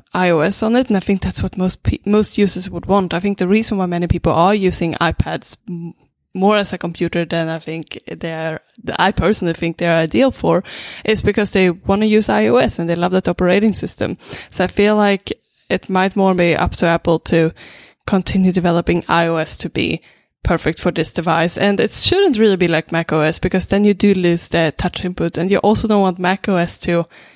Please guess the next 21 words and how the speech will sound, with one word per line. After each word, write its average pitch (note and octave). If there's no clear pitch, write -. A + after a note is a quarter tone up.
be E3+
made F3
for F#3
touch -
input. -
Um, D#3+
so, D#3+
so E3
that's E3+
why E3
I -
feel E3
like D3+
they E3+
probably F3
have E3+
to E3+
just -
make G3
it -
more F3